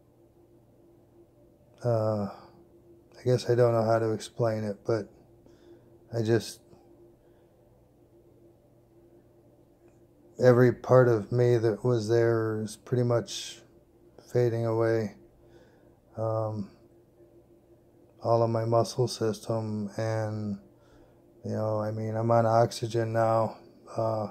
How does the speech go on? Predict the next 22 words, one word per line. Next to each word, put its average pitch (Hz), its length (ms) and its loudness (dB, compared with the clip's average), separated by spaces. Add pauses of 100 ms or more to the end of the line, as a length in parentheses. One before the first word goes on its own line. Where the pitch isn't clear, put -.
(300)
sometimes. 113 800 -4 (800)
Uh, 107 480 -8 (100)
I 120 60 -2
have 123 180 2
a 113 160 4
lot 117 340 6
of 110 120 0
aids 117 320 0
and 113 140 -4
a 110 60 -2
lot 113 280 2
of 113 100 -2
assistances 110 960 -6
that 110 200 -4 (580)
most 123 280 2
of - 60 -6
you 120 100 0
probably 113 560 2
don't 113 240 -2
even 113 220 -4
know. 110 340 -4 (1160)
And, 113 480 -2